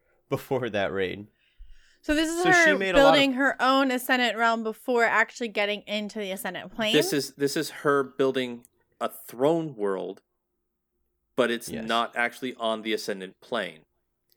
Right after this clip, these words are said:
Speaker 1: Yeah.
Speaker 2: Okay, okay.
Speaker 1: So because she didn't, she wasn't, she's not a hive,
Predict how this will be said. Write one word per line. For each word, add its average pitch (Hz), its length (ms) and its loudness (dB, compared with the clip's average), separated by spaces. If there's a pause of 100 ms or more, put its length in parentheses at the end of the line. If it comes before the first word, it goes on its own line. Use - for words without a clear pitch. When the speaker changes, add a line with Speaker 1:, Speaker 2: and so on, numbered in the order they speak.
(160)
Speaker 1:
Yeah. 220 80 -8
Speaker 2:
Okay, 175 220 -8
okay. - 180 -18
Speaker 1:
So 156 160 -2
because 190 380 -2
she 202 260 -4
didn't, 156 400 -6 (140)
she - 160 -6
wasn't, 147 460 -4 (100)
she's 139 240 -8
not 139 180 0
a 131 60 -2
hive, 127 640 -2